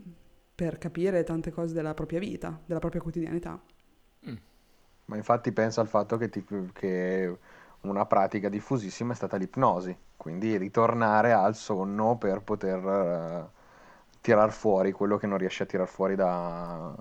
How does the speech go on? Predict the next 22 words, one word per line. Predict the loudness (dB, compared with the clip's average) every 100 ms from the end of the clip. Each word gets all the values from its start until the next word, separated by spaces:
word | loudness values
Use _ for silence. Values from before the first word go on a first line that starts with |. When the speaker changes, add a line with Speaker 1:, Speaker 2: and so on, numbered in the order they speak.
| -10
Speaker 3:
da | -4 -2
conscio, | 0 0 -2 -8 -4
da | -2
cosciente. | -2 0 0 -2 -2
Speaker 1:
Sì, | -2
esatto. | -2 -4 -6 -8 -18 _ _ _ _ _ _ _ _ _ _
Per | -4
quelli | 2 4 4
che | 2
non | 0
si | -2
ricordavano | -2 -2 0 0
i | -2
sogni, | -4 0
Speaker 3:
Esatto. | 4 4 2 -8
Speaker 1:
<laughs> | -10
c'era | -8 -4
bisogno | -2 -2
dell'i-, | -2 -2 -4 -4
dell'ipnosi. | -6 -2 -2 -2 -4 -4 -8 -18 _ -18
Speaker 2:
Che | -18 -14 -14 -12
storia. | -12 -10 -10 -12